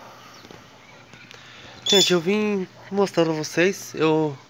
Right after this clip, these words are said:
ganhei de um amigo aqui do canal, Guilherme,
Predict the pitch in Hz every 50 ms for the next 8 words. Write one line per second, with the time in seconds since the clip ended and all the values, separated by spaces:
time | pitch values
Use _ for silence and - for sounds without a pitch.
0 | _ - - - - - - - - - - - - - - - - - - -
1 | - - 202 196 180 175 165 175 170 165 170 165 160 156 160 - - 160 151 151
2 | - - 160 156 160 180 202 185 165 143 156 151 147 156 175 202 214